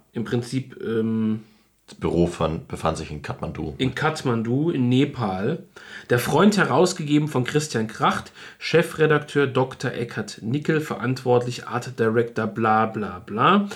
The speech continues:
Speaker 1: Will sagen, das ist ein Werk, ähm, des Axel Spring-, der Axel Springer A G. Damals noch ansässig in Hamburg, ich glaube heute schon in Berlin, ich weiß es nicht. Ähm, und das Heft ist so ein Beispiel der,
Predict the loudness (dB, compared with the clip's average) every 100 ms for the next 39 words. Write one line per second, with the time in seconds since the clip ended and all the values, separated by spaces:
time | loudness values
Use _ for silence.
0 | -12 -14 -6 4 4 6 4 2 -2 -4
1 | 0 0 0 -4 -2 0 2 4 4 4
2 | 0 -4 4 6 6 6 2 -2 -12 _
3 | _ -8 -6 -6 -6 -6 -4 -2 -2 0
4 | -2 -2 -2 -2 2 4 4 2 -2 2
5 | 4 2 -2 _ -20 -20 -20 -20 -20 -20
6 | _ 2 4 4 2 0 -2 0 2 2
7 | 0 -6 -6 -4 -4 -2 -4 -4 -4 -2
8 | -2 -4 -4 -10 -10 -6 -4 -2 -2 -2
9 | -2 -2 2 2 2 2 0 -2 -8 -12
10 | -6 2 4 4 4 2 2 -6 -2 0
11 | 2 0 0 0 2 2 4 4 2 2
12 | 2 2 2 0 4 4 6 6 6 4
13 | 2